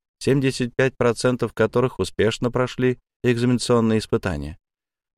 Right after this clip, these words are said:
Служба, проводящая эти экзамены, сообщила, что шестьдесят три процента заключенных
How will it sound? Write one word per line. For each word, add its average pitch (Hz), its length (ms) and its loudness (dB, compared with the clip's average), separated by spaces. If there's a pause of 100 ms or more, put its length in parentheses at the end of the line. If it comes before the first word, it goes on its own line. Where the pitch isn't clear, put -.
(260)
Служба, 165 460 2
проводящая 113 680 0
эти 110 180 -2
экзамены, 113 480 0
сообщила, 117 720 -2
что 98 300 -2
шестьдесят 101 600 -2
три 131 160 -2
процента 113 580 -2
заключенных 110 760 0